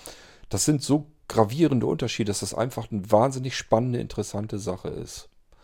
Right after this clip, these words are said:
Ähm, und trotzdem wusste ich nicht, als ich mit Michael begonnen habe,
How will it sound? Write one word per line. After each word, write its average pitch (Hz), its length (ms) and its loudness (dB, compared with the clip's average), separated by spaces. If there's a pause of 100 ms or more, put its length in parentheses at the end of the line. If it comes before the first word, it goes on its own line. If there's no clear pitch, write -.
(880)
Ähm, 104 600 6 (2250)
und 135 160 8
trotzdem 220 640 8 (560)
wusste 117 440 4
ich 107 280 -4
nicht, 123 340 -6
als 104 200 -6
ich 107 120 -10
mit 107 160 -4
Michael 104 680 -4 (500)
begonnen 117 500 6
habe, 90 460 0